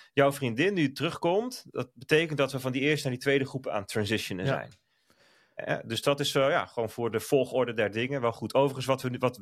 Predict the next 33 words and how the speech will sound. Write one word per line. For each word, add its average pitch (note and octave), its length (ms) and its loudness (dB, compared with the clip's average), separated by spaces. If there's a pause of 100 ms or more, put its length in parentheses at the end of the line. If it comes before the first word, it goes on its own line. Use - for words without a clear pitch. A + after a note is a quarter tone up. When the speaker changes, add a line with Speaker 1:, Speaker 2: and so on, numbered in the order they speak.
Speaker 1:
wat A#2 200 2
ik E3+ 160 -2
nu F3 140 2
zie D#3 200 0
in D3 80 2
de B2+ 60 -4
data B2+ 420 2
is A2+ 400 -4
inderdaad A2 580 2
bestaande B2+ 360 0
cryptobeleggers A2+ 580 0
die G#2+ 100 -8
positie G#2 420 -4
uitbreiden. B2 580 2 (380)
En B3 480 2 (600)
nieuwe G3+ 480 6
instroom G3 680 0
van F3+ 460 2 (320)
professionele C#3 760 4
beleggers. - 580 -8 (380)
Dus - 140 -10
particulieren, D3+ 720 0 (480)
dat A#2+ 160 -4
volgt - 280 0
in G2 60 -6
de F#2 60 -12
toekomst D3+ 360 -4
nog, D3 220 -2
maar A#2 120 0
er G#2+ 80 -4
zijn A#2 180 -2
nu B2 120 -4
wel, C#3 360 2